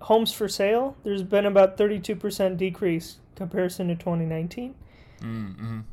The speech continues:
Speaker 1: However, you, you remember twenty eighteen, and there was just this weird slowdown in twenty eighteen. A lot of people
Speaker 2: Yeah,
Speaker 1: thought,
Speaker 2: uh-huh.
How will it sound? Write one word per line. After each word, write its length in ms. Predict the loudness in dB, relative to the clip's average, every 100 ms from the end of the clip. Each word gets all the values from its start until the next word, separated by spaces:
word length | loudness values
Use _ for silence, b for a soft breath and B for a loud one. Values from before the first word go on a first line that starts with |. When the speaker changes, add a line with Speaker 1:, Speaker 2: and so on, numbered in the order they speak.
| -16 -6
Speaker 1:
However, 460 | 2 6 6 6
you, 240 | 2 -2 -4
you 160 | 0
remember 360 | 2 4 4 2
twenty 440 | 0 0 0 -2 -2
eighteen, 560 | -4 -4 -6 -6 -6 -4
and 160 | 4
there 100 | 6
was 140 | 6 2
just 280 | -4 -4 -2
this 240 | -2 -4
weird 440 | -6 -2 0 -2 -4
slowdown 800 | -8 2 4 4 2 -2 -8 -6
in 120 | -6
twenty 320 | -4 -2 -2
eighteen. 380 | -6 -10 -14 -14 -20 b b b b 0
A 80 | 6
lot 180 | 8
of 80 | 8
people 280 | 2 2 2
Speaker 2:
Yeah, 140 | 4
Speaker 1:
thought, 400 | 6 8 8 6
Speaker 2:
uh-huh. 200 | 0 -6